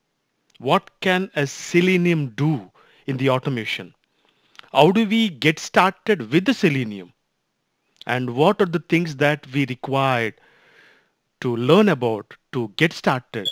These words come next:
to practically implement the selenium? Th-, so there are so many things that we might need to know. Now, this is the time. Let's go and talk about one by one,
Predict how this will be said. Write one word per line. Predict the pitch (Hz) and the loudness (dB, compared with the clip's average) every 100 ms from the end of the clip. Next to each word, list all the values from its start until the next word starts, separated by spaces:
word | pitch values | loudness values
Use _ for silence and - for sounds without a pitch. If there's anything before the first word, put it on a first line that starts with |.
| - | -6
to | 131 123 | -6 -6
practically | - 160 - 180 180 180 - - | 0 0 0 -2 0 0 -6 2
implement | 196 320 - 240 143 104 92 - _ _ _ | 4 4 4 2 2 -4 -10 -20 _ _ _
the | 135 | -6
selenium? | - 143 117 104 92 87 _ _ _ _ _ _ _ _ _ | -2 -4 -4 -10 -14 -18 _ _ _ _ _ _ _ _ _
Th-, | 165 | -8
so | 160 - 185 | -4 2 4
there | 196 | 6
are | 190 | 4
so | - - 247 254 | -2 -4 0 2
many | 247 233 | 2 2
things | 233 - 220 208 185 | -2 0 -2 -2 -2
that | 196 190 | -2 -2
we | 180 | -4
might | 175 170 175 | -2 -2 -4
need | 139 147 196 - | -4 -2 -2 0
to | 175 | -2
know. | 110 92 _ _ _ _ _ _ _ | -2 -8 _ _ _ _ _ _ _
Now, | 117 131 190 269 269 | -2 2 2 2 -2
this | 135 175 | -4 0
is | 240 | 0
the | 196 226 | 2 2
time. | - 123 127 196 _ _ _ _ | 2 -4 -4 -8 _ _ _ _
Let's | 135 147 131 | -2 -2 2
go | 175 233 233 | 2 4 2
and | 151 151 147 - _ | -2 -2 -4 -8 _
talk | 190 - - | 0 0 -4
about | 175 123 123 139 | -4 -2 -4 -4
one | 120 123 135 214 180 | -8 -2 0 0 0
by | 131 147 202 | 2 4 2
one, | 139 113 110 | -2 -6 -8